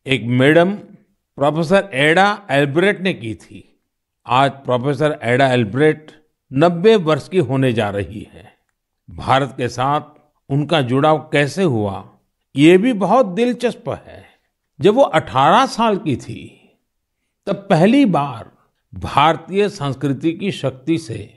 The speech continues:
उनका परिचय हुआ। उन्होंने भारत में काफी समय भी बिताया, भगवत गीता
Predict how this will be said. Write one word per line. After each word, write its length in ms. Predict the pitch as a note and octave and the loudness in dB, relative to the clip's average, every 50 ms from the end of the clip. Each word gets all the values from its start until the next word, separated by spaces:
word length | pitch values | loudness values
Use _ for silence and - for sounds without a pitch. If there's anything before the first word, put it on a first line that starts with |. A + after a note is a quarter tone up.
| _ _ _ _ _ _ _ _ - | _ _ _ _ _ _ _ _ -4
उनका 240 | C3 C3 A#2+ B2+ A#2 | -2 0 0 0 0
परिचय 420 | F#2+ - B2 A#2+ A#2 - - D#3 | 0 2 2 0 2 2 2 2
हुआ। 400 | C#3 A#2 B2+ C#3 D3 - C3+ - _ _ _ _ _ _ _ - | 2 2 0 -2 -4 -6 -10 -14 _ _ _ _ _ _ _ 2
उन्होंने 400 | D3+ D#3 E3+ F#3 G3+ G3+ G#3 G3+ | 4 6 6 6 6 4 4 2
भारत 460 | D3 G2+ B2 D3 D#3+ F3 F3+ F3 - | 2 2 2 2 4 4 2 0 -2
में 300 | F#3+ G3 G3 G3+ G3+ - - _ _ _ _ _ _ _ _ _ _ | -6 -6 -6 -6 -8 -14 -20 _ _ _ _ _ _ _ _ _ _
काफी 400 | - D#3+ D#3 D#3+ - E3+ A3+ A#3 | 0 0 0 0 0 0 0 -2
समय 380 | - - - C3 B2+ B2+ B2+ C3+ | -2 -4 -6 -4 0 0 2 2
भी 160 | C3+ D#3 F3 | 4 4 4
बिताया, 560 | F3 F3 F3+ F3 F#3 F3 E3+ E3+ F3 E3+ E3+ - - - _ _ _ _ _ _ - | 4 2 0 0 0 -2 -2 -2 -4 -8 -14 -18 -20 -20 _ _ _ _ _ _ -8
भगवत 460 | G#2 G2 C3 D3+ D3+ E3 F#3 G3 F#3 | -2 0 2 4 6 6 6 6 4
गीता 420 | D#3 C#3 D#3 E3+ F3 E3+ G3+ G3 | 2 2 0 0 2 0 0 -2